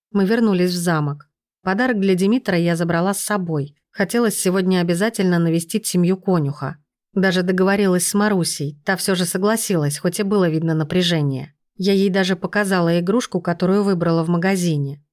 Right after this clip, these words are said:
А она сказала, что Димитр их не особо любит. «Ну, раз уж купили, то ладно», подарю на день рождения. Я пошла вместе с ней. Димитра и Тодора встретили в их кухне. Мужчины накрывали на стол ужин.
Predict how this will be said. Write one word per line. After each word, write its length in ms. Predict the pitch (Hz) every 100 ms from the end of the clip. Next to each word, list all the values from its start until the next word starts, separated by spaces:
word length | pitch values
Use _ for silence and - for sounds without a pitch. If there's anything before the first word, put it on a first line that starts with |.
| _
А 120 | 196
она 140 | 208 285
сказала, 420 | - 185 202 214
что 180 | - 175
Димитр 380 | 170 214 233 165
их 140 | -
не 100 | 165
особо 340 | 160 185 180
любит. 420 | 170 165 160 151 _ _ _
«Ну, 180 | 233 285
раз 200 | 277 277
уж 100 | 233
купили, 400 | - 220 262 254
то 140 | - 156
ладно», 500 | 165 180 175 170 - _
подарю 300 | 220 247 196
на 120 | 220
день 180 | 185 160
рождения. 680 | 160 156 156 151 143 143 - _
Я 180 | 202 196
пошла 340 | 190 - 240
вместе 340 | 214 185 180 220
с 100 | 208
ней. 400 | 175 147 147 _ _ _ 190
Димитра 480 | 202 208 208 190
и 80 | 180
Тодора 400 | 180 262 214 175
встретили 440 | 170 - 226 196 190
в 100 | 220
их 120 | -
кухне. 580 | 208 180 - 147 147 - _ -
Мужчины 380 | 185 - 240
накрывали 480 | 208 175 190 185 185
на 140 | 180 180
стол 300 | - 196 185
ужин. 460 | 160 151 147 -